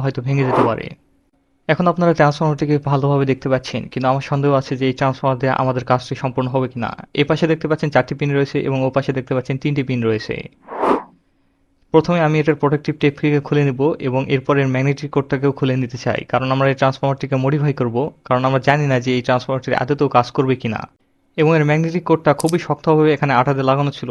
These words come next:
তাই আমি একটু সাবধানের সাথে খোলার চেষ্টা করছিলাম। তো দেখুন যে এত চেষ্টা করার পরও কিন্তু সেটি ভেঙে গিয়েছে। তবে চিন্তা নেই, সার্কিটে আরও একটি ট্রান্সফরমার ছিল এবং এটিকে আমরা কোনো প্রকার মডিফিকেশন ছাড়াই সরাসরি কানেক্ট করে দেখব যে এখান থেকে আমরা কোনো প্রকার ভোল্টেজ আউটপুট পেতে পারি কিনা।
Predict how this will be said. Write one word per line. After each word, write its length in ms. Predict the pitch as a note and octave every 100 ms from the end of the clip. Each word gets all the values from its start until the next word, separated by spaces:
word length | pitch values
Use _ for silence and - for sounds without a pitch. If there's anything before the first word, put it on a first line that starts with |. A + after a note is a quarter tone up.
| A#2
তাই 100 | B2+ C3
আমি 100 | C#3
একটু 120 | - D3+
সাবধানের 320 | C3+ B2+ C#3+ D3
সাথে 140 | C3+ -
খোলার 200 | B2+ -
চেষ্টা 160 | C#3 C3
করছিলাম। 320 | A#2+ - G#2+ - _ _ _ _ _ _ _ _
তো 40 | C#3+ D#3
দেখুন 200 | D#3 F#3
যে 60 | E3 D3
এত 80 | C3+ D3
চেষ্টা 180 | D3+ D#3
করার 160 | D3 D3
পরও 180 | D3+ C#3+ D3+
কিন্তু 180 | - C3+ -
সেটি 160 | C#3+ C3+
ভেঙে 220 | C3+ C3+ C3
গিয়েছে। 340 | A#2+ A#2 - A2 - - _ _ - - _ _ _ E3
তবে 100 | E3
চিন্তা 180 | F#3 F3+
নেই, 100 | C#3+ B2+
সার্কিটে 320 | C#3 C3+ D#3 D#3
আরও 100 | C#3+ D#3
একটি 160 | D#3 D#3+ D#3
ট্রান্সফরমার 460 | D3 C#3 - C#3+ C#3 -
ছিল 140 | C3 - - -
এবং 120 | D3+ D3
এটিকে 200 | D3 D3+ C#3+
আমরা 140 | C#3+ D3
কোনো 120 | D3+
প্রকার 180 | D3 C#3+ C3
মডিফিকেশন 520 | C#3 D3 C#3+ D3 D3 C#3
ছাড়াই 220 | C#3+ B2+ -
সরাসরি 340 | C#3 C#3 D3 C#3+
কানেক্ট 200 | C3 C3 -
করে 120 | C3+
দেখব 160 | C3+ B2+ A#2+
যে 40 | A#2
এখান 140 | B2 C3
থেকে 100 | C3 B2+
আমরা 100 | B2
কোনো 100 | C3+ B2
প্রকার 180 | C3 B2
ভোল্টেজ 260 | C3 B2+ B2
আউটপুট 260 | C3 - B2 -
পেতে 180 | C3 B2
পারি 140 | B2 A#2+
কিনা। 180 | -